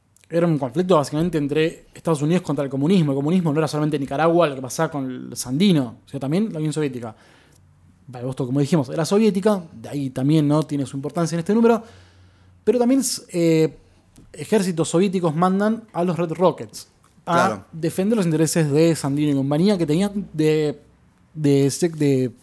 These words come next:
Speaker 2: De ocupación,
Speaker 1: de rehén.
Speaker 2: sí, tenían
Speaker 1: No, que tenían de rehén a Hawk.
Speaker 2: Tenían de rehén a Hawk, exactamente.
Speaker 1: Claro. A ver, ¿no? Tengamos en cuenta que tener secuestrado a un héroe americano obviamente le significa una victoria para ellos. Es un mensaje dado
Speaker 2: Sí.
Speaker 1: a América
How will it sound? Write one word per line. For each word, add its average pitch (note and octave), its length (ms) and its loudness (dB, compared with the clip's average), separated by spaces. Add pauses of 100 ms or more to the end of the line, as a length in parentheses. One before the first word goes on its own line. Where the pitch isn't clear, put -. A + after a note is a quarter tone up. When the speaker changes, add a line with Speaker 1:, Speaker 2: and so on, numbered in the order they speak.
(260)
Speaker 2:
De D3 100 0
ocupación, D#3+ 360 4
Speaker 1:
de A3+ 60 8 (100)
rehén. B3+ 180 4
Speaker 2:
sí, B3 200 -6
tenían F#3 200 -4
Speaker 1:
No, G3 100 6
que F3 60 4
tenían A3+ 160 6
de A3+ 80 4
rehén A#3+ 240 0
a G3+ 160 -4
Hawk. C#3 360 -4
Speaker 2:
Tenían F#3 300 0
de E3 120 2
rehén D#3+ 140 0
a - 40 -16
Hawk, A2 120 -2
exactamente. C3 320 -6
Speaker 1:
Claro. E3+ 340 2 (500)
A E3 100 -2
ver, F#3+ 180 4
¿no? F3+ 300 2
Tengamos F#3+ 320 2
en F#3 120 2
cuenta G#3 200 4
que D#3+ 100 0
tener E3+ 200 0
secuestrado D#3 500 0
a C3 40 -2
un D#3+ 180 2
héroe G#3+ 180 4
americano E3+ 460 0
obviamente F3+ 320 0
le D#3 60 -4
significa D3+ 340 -4
una D#3 80 -2
victoria D3+ 340 -2
para G#2 160 -12
ellos. - 320 -20
Es A#2+ 140 -8
un D#3 100 0
mensaje F3+ 760 -2 (760)
dado E3 720 0 (240)
Speaker 2:
Sí. - 220 -8
Speaker 1:
a D3+ 280 -4
América E3+ 760 0